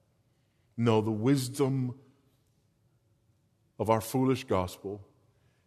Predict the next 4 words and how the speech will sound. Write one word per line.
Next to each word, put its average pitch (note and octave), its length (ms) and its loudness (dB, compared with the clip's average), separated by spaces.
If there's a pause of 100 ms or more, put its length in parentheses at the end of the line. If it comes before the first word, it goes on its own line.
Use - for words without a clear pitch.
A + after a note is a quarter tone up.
(140)
is G2 220 -6
not A2+ 340 -2 (140)
equally A2 720 -2 (400)
available F2 800 -2